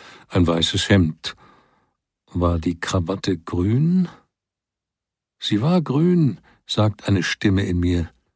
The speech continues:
"Nein, hellblau", sagt eine andere Stimme. Das Blau war eine sichere Farbe. Die Farbe Grün konnte ins Braun spielen.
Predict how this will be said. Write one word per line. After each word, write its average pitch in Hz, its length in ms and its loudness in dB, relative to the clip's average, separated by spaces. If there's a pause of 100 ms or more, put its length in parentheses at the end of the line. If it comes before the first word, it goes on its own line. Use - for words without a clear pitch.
(640)
"Nein, 107 560 4
hellblau", 120 960 -2 (180)
sagt - 380 -6
eine 90 180 -6
andere 82 340 0
Stimme. - 380 -10 (1080)
Das - 140 -2
Blau 180 360 4
war 143 140 2
eine 117 160 2
sichere 82 460 0
Farbe. - 420 -12 (720)
Die 131 80 4
Farbe 135 320 4
Grün 151 460 2
konnte 147 320 0
ins 127 280 -6
Braun 131 440 -4
spielen. 78 840 -4